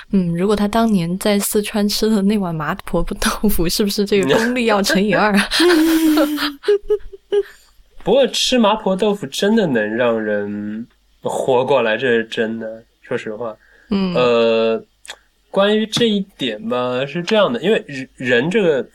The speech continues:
Speaker 2: 说实话，人呢是，很多人都是离开了故乡才会觉得故乡的东西特别好吃。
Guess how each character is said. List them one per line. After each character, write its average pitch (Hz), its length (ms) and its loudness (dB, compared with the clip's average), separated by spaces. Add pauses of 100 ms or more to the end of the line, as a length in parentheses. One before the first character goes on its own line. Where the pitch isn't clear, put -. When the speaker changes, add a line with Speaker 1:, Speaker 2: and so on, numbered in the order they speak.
(160)
Speaker 2:
说 - 180 -2
实 147 140 0
话， 160 160 2
人 117 280 0
呢 175 200 2
是， 147 360 -4 (1000)
很 135 160 -2
多 202 180 2
人 190 100 2
都 202 120 2
是 180 80 2
离 131 180 -2
开 180 160 0
了 165 80 2
故 165 180 -6
乡 170 240 -2
才 160 140 -2
会 127 140 -2
觉 110 200 -6
得 117 140 -4
故 131 140 -10
乡 127 180 0
的 123 60 -2
东 131 40 -2
西 127 60 -2
特 120 140 -4
别 117 100 2
好 117 180 -2
吃。 - 400 -10